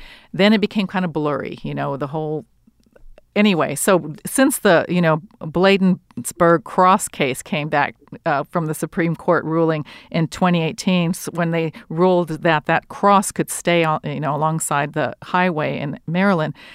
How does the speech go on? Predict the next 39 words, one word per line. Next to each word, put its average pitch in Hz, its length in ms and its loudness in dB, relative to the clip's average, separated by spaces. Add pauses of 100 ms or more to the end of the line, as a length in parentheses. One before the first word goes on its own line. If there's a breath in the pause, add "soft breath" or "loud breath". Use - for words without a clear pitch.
(160 loud breath)
now 202 380 4
the 175 460 0
prisoners 160 480 -2
of 147 100 -4
war 147 340 -2
and 156 140 -2
the 156 60 -2
missing, 160 520 -2 (140)
uh, - 200 -8
M 180 180 2
I 170 100 4
A 165 140 2
Veterans 156 480 0
Affairs 151 440 -2
can 165 280 -4
now 165 420 2
distribute 180 760 -4
Bibles 143 460 -2
and 151 100 -6
have 165 300 -4
Bibles 147 560 -4
there 147 220 -2
for 156 160 -6
the 151 100 -8
V 143 140 -8
A 135 260 -6 (400 loud breath)
hospitals. 151 540 0
And 185 240 0
this 262 180 0
is 226 80 -4
so 240 160 4
important 220 540 0
because 180 800 -2 (400 loud breath)
the - 260 -2
Lord 220 340 4
is 196 160 0
a 170 60 0
great 175 320 0
healer. 147 480 -8